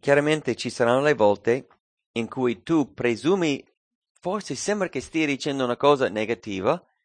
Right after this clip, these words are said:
e in realtà sta dicendo quello che immaginavi. Ma le domande rendono chiaro. E allora se lei dice, "Tu stai dicendo che forse è meglio non andare?" "Ma sì, forse a me non vedo come riusciamo a completare tutto."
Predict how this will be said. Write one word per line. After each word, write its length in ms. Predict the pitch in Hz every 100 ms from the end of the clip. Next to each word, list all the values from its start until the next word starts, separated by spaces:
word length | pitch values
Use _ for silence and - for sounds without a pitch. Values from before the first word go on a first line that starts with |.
| _ _
e 140 | -
in 100 | 311
realtà 340 | 220 277 - 285
sta 280 | - 311
dicendo 400 | 349 233 160 127
quello 240 | 117 117 107
che 320 | - 95 92 _ _ _ _
immaginavi. 760 | 117 113 101 107 90 85 - - _ _ -
Ma 120 | 131
le 180 | 135 135
domande 680 | 127 131 175 165 101 101 - _ _
rendono 440 | - 123 120 110 110
chiaro. 560 | - 120 92 87 92 _ _ _ _ -
E 80 | -
allora 320 | 143 156 175
se 160 | 147 135
lei 120 | 131
dice, 260 | 123 131 120 _ _ _ _ _ _ _ _ _
"Tu 100 | - 143
stai 200 | - 147
dicendo 400 | 147 160 147 131
che 120 | 123
forse 280 | - 143 135
è 40 |
meglio 220 | 135 131
non 140 | 131 123
andare?" 480 | 123 139 147 - _
"Ma 180 | 143
sì, 280 | 156 - 160
forse 400 | 151 156 170 156
a 40 | 131
me 320 | 147 160 139 - -
non 120 | - 143
vedo 240 | 151 143
come 260 | 143 143 131
riusciamo 640 | 127 135 - 151 151 131
a 80 | 120
completare 720 | 117 113 113 - 175 165 127
tutto." 480 | 110 - - 90